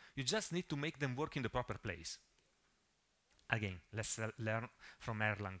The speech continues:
if we can. So the takeaway, be critical with the programming language you are using. If it has a feature by default, don't use it. And use it only when you see that it makes the code better.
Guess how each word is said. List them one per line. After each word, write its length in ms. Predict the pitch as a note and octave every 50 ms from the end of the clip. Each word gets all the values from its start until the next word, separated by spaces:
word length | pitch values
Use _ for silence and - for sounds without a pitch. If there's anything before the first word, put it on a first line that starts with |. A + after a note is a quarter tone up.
| - - -
if 140 | A2 -
we 80 | - F#2+
can. 240 | - - G2+ E2+ E2+ E2 E2 - _ _ _ _ _ - - - - - - - - - - - - - - _ _
So 160 | - - A3+
the 80 | A#3 G#3+
takeaway, 440 | - F#3+ F3+ - E3+ C#3 B2 F2 D#2 D#2 - - - - - - - - - - - -
be 100 | A#2 D3
critical 540 | - - - D#3 E3 - - - G2 E2+ E2 - - - - - _ -
with 180 | A2+ A2 G2
the 220 | G2 G#2+ G2 G#2 - - - -
programming 420 | C3 A2+ G#2 A2+ A2+ A#2 A2 G2+
language 320 | G#2+ A2 A2 G#2+ G#2+ F#2 G2
you 60 | F#2+
are 80 | F2+ F#2+
using. 380 | A2+ D3+ D3 G#2+ F#2 F#2+ A#2+ B2 - _ _ _ _ - - - - - - - - - _ -
If 180 | D#3+ D3 -
it 100 | D3+ -
has 140 | E3+ D3+ C3
a 40 | B2+
feature 320 | - - G3 F3+ - D3+
by 140 | A#2+ B2+ B2+
default, 360 | B2+ C3 B2 - D3+ D3+ C3
don't 240 | B2 A#2 G#2 G#2 -
use 200 | D3 F#3 G3 A#2+
it. 200 | B2+ D#3+ - - - - _ _ _ _ _ _ _ _ _ _ - - _ - - - - _ _ _ -
And 200 | C3+ C3 B2+ B2
use 160 | E3+ G#3 F#3
it 140 | A3 - -
only 180 | D#3+ F3 F3+ E3+
when 220 | D3 C#3+ C3+ C3
you 100 | B2+ B2+
see 300 | A#2+ - - - E3+ F#3
that 160 | F#3 F#3 -
it 100 | C3+ A2+
makes 200 | C3 C3+ - -
the 60 | A#2+
code 220 | - - A#2+ F#2+ F2+
better. 260 | F#2 F#2+ - - -